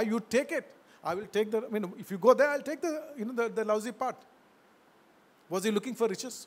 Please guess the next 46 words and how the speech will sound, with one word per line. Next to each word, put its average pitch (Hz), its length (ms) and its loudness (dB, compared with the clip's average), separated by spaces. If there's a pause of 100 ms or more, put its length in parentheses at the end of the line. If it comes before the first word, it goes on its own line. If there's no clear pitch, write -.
Was 196 120 -6
his 208 180 -6
eye, 208 260 0
was 202 200 0
his - 260 -8 (160)
heart 208 340 -2
in 233 140 -4
the 233 100 2
riches 226 480 -6 (380)
or 202 160 2
in 226 120 -2
pros-, 233 260 -8
no, 330 240 4
he 277 160 -4
was 320 160 -2
after 285 260 0
God. 320 320 4 (2250)
And 180 120 -6
that's 254 180 -2
how 254 80 4
we 254 160 -4
should 233 240 -6
be. 254 140 -8
We 190 100 -2
are 226 60 4
children 254 320 -4
of 226 120 2
Abraham. 226 440 0 (180)
Are 208 240 2
we, 226 180 -6 (140)
we 214 60 0
are 226 60 2
not 262 280 -2
to 269 240 -2
go 254 380 0
after 226 600 -2 (840)
prosperity. 226 560 6
We 202 100 0
are 202 40 2
not 240 280 -2
to 240 80 -4
run 208 300 0
after 214 320 2
riches. 196 320 2
We 202 100 6
are, 208 80 12